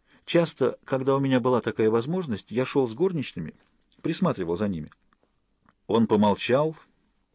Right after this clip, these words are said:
потом с явной неохотой добавил: «Чтобы вытащить их оттуда, если произойдет что-то ужасное». Слава богу, обошлось. Некоторые вдруг начинали плакать.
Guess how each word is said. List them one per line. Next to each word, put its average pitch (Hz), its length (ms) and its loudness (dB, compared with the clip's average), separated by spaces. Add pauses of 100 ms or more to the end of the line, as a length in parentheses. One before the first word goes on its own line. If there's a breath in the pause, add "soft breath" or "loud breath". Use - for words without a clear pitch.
(300)
потом 113 360 -2
с - 120 -14
явной 107 340 4
неохотой 104 500 0
добавил: 113 500 2 (1160 soft breath)
«Чтобы 156 500 -4
вытащить 156 680 -6
их - 140 -10
оттуда, 101 600 -8
если 101 280 -6
произойдет 107 560 0
что-то 110 320 -6
ужасное». 101 600 -6 (1400)
Слава 160 380 -2
богу, 123 280 -2
обошлось. 104 540 -2 (720 soft breath)
Некоторые 165 400 2
вдруг 143 200 -2
начинали 139 360 -2
плакать. 117 520 -2